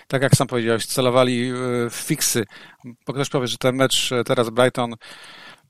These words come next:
mm, z Wilkami jest trudny, no bo to niby jest mecz wyjazdowy, ale przypomnijmy, że na tym samym stadionie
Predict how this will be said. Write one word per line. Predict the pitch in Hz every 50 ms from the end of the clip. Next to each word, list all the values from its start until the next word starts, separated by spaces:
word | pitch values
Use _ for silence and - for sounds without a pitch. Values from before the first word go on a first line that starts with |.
| _ _ -
mm, | - 139 143 143 143 143 139 139 139
z | 131 113
Wilkami | 113 151 151 - - 151 143 143 143 135
jest | 131 131 - -
trudny, | - 254 302 185 127 107 107
no | 104 110 104
bo | 117 123
to | - 127
niby | 127 123 113 127
jest | 123 117 - -
mecz | 127 110
wyjazdowy, | 113 123 127 123 113 104 123 120 139
ale | 143 135
przypomnijmy, | - - - 143 123 139 147 139 131
że | 120
na | 127
tym | 127 - 139
samym | - - 147 143 139
stadionie | 131 - 147 123 127 135 131 135 143 151 156